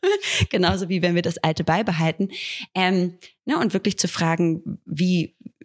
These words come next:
wie vernetzen wir uns? Wie machen wir daraus etwas Gemeinsames? Weil wir jeweils die andere Seite brauchen,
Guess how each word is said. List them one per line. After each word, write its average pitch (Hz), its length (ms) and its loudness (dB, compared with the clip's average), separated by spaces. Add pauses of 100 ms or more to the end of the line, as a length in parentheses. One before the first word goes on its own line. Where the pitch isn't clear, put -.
(100)
wie 185 140 -2
vernetzen 175 480 0
wir 160 140 0
uns? 156 240 0
Wie 175 80 2
machen 175 240 0
wir 165 80 0
daraus 165 800 2 (300)
etwas - 280 -4
Gemeinsames? 165 800 0
Weil 160 160 0
wir 160 240 0
jeweils 170 340 0
die - 100 0
andere 156 220 2
Seite 151 300 0
brauchen, 156 560 0